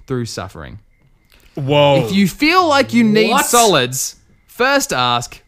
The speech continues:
Speaker 1: "Will this serve me by enhancing my experience?"
Speaker 3: What?
Speaker 2: That
Speaker 1: If
Speaker 2: is
Speaker 1: yes, enjoy.
Speaker 3: That is
Speaker 2: some
Speaker 3: intense.
Speaker 2: That is
Speaker 1: Uh,
Speaker 2: some cult shit.
Speaker 1: Your options are, your options are a fresh salad of raw vegetables,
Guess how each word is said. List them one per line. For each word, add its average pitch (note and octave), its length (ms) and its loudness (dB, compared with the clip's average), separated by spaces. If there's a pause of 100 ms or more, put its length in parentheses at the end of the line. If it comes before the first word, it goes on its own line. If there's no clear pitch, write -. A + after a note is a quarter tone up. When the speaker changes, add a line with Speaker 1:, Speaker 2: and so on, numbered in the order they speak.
(120)
Speaker 1:
"Will G3+ 380 -2
this A3+ 260 -2
serve A#3 380 -2
me B2+ 180 -4
by B2+ 200 -6
enhancing D3+ 520 -6
my C#3+ 160 -4
experience?" A#2+ 840 -10 (100)
Speaker 3:
What? G#3+ 520 -8
Speaker 2:
That D#3 400 -2 (260)
Speaker 1:
If E3 200 2
Speaker 2:
is C3+ 100 -2
Speaker 1:
yes, D#3 480 -4 (500)
enjoy. A3 680 -2 (500)
Speaker 3:
That D#3 200 0
is G#3+ 260 -4
Speaker 2:
some C#3+ 160 -6
Speaker 3:
intense. G3+ 560 -6 (460)
Speaker 2:
That C#3+ 140 -10
is C#3 60 0
Speaker 1:
Uh, C#3+ 240 2
Speaker 2:
some - 80 -14
cult D3 640 -2
shit. - 600 -8 (220)
Speaker 1:
Your D#3 240 2
options F#3+ 400 0
are, A#2+ 380 -2 (220)
your A#2 200 -4
options D3+ 380 -4
are A2 400 -6
a - 80 -12
fresh E3 300 -6
salad E3 400 -2
of B2 160 -6
raw D3+ 160 2
vegetables, - 680 -10